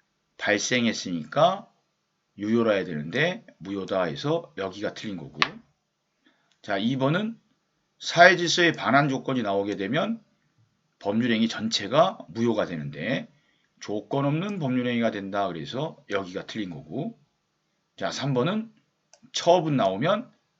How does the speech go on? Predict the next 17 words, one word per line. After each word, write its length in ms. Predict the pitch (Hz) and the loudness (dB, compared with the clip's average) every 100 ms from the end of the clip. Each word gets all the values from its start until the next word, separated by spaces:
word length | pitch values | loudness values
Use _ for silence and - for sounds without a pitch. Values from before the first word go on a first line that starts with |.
| _ _ | _ _
있다. 560 | - - - 120 - - - 131 - _ _ _ _ _ - - _ _ _ _ _ _ _ _ _ | -14 -14 0 0 0 -12 -20 -20 -20 _ _ _ _ _ -20 -20 _ _ _ _ _ _ _ _ _
조건부 440 | 139 135 175 170 | -4 2 2 4
권리든 520 | 156 135 123 160 180 175 | 6 6 6 4 2 2
기한부 400 | 123 113 110 104 | 6 6 6 -2
권리든 560 | 95 90 101 113 - - _ _ _ _ | -2 -2 -2 -2 -4 -12 _ _ _ _
다 260 | 101 104 - | -2 0 0
처분할 480 | - 127 107 98 85 | -2 0 0 -2 -4
수 140 | - | -6
있다. 280 | - - - _ _ _ - - _ _ - - - _ _ _ _ _ _ _ | -10 -12 -18 _ _ _ -20 -20 _ _ -16 -16 -16 _ _ _ _ _ _ _
자, 140 | - - | -12 -6
사 220 | - 127 | 0 2
번은 340 | 135 175 220 - _ _ _ _ - | 4 2 -2 -6 _ _ _ _ -6
해제 580 | 139 165 190 196 185 170 | 2 4 6 4 4 2
조건이 360 | 160 - 135 | 2 0 2
나오면 540 | 120 110 147 208 233 - | 4 4 4 2 -2 -8
소멸이라고 720 | - 139 165 165 165 107 92 | -8 0 6 6 4 0 -2
써놨다가 920 | 90 147 156 110 82 73 85 156 208 | -2 -2 -2 -4 -4 -4 -2 -4 -4